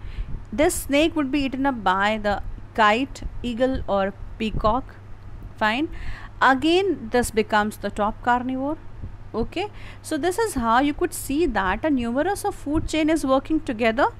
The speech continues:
So the one, so one food chain could be the goat. This could be the tree, goat, jackal, lion.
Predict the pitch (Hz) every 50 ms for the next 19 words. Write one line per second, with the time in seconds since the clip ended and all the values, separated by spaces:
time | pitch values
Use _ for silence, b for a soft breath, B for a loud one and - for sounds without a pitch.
0 | - B B B B B B B B B - - 302 302 262 302 269 247 262 269
1 | 285 294 - - 254 - 285 285 254 247 262 294 330 359 - 320 320 330 - -
2 | - 339 320 320 339 330 320 294 - - - 233 226 214 208 220 254 262 269 269
3 | - - - - - - - - 208 190 220 208 208 190 175 - 208 208 202 202
4 | 214 269 - - - - - - - - - - - - - - - - - -
5 | - - - 202 220 214 - - 220 202 180 208 214 214 208 220 220 214 214 -
6 | - 247 247 269 311 359 349 B B B B B B B B B 185 175 202 214
7 | 214 226 262 - - - - - - - - - - - - 196 214 202 202 208
8 | - 240 254 285 320 311 - - - - - - 220 240 254 247 220 165 143 -
9 | - -